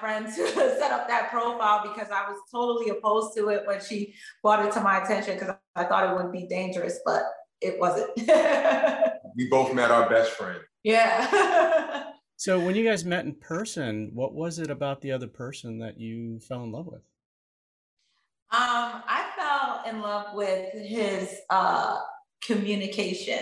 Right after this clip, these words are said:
Speaker 1: I fell in love with that he was easy to talk to. He was easy to communicate with.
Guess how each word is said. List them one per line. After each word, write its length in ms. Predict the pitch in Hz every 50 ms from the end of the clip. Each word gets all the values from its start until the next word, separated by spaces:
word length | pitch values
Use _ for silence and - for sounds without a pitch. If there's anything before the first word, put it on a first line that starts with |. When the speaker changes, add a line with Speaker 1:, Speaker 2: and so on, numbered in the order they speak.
| - -
Speaker 1:
I 140 | - 196 214 - -
fell 280 | 247 247 254 247 247 240 233
in 80 | 233 220
love 240 | 208 208 208 208 208
with 220 | 208 202 196 196 - - - - - - - _ _ _ _ _ -
that 440 | 196 190 185 160 - - - - 214 202
he 100 | 254 247
was 200 | 220 220 208 - -
easy 380 | 220 226 233 226 247 254 240 247
to 120 | 254 226 -
talk 420 | - 226 208 214 233 - - -
to. 400 | 285 262 262 269 302 311 311 - - - - _ _ _ _ _ -
He 80 | 233
was 160 | 226 220 220 220
easy 320 | - 226 220 220 220 208
to 100 | 202 190
communicate 800 | 190 208 196 196 220 233 233 247 240 240 254 240 226 214 214 226
with. 500 | 226 226 226 226 220 220 220 226 226